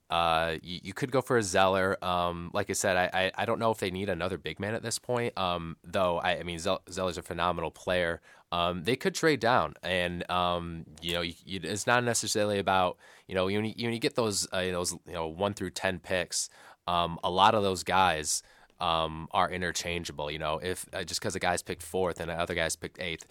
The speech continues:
doesn't necess-, necessarily mean that fourth guy is gonna be better than the eighth guy. So, um, they, I, I, I, I wouldn't be surprised if they traded down,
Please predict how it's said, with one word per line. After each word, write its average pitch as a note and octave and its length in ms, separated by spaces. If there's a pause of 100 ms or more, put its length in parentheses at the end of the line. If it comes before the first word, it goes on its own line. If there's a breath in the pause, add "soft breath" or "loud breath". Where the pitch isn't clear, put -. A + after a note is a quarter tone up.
(160 soft breath)
doesn't G#2 220
necess-, F#2 300
necessarily F#2+ 460
mean F2+ 160
that E2+ 160
fourth F#2 300
guy D#2+ 320 (280 loud breath)
is F2+ 140
gonna F2 160
be E2 120
better E2 300
than D#2+ 140
the - 180
eighth E2+ 180
guy. D#2+ 120
So, E2+ 300 (320 loud breath)
um, E2+ 360
they, B2+ 300
I, A#2+ 460
I, A#2+ 100
I, C#3 40 (180)
I A#2+ 80
wouldn't G#3+ 240
be G3 80
surprised D#3 500
if D#3+ 60
they F3+ 80
traded F3 320
down, E3 340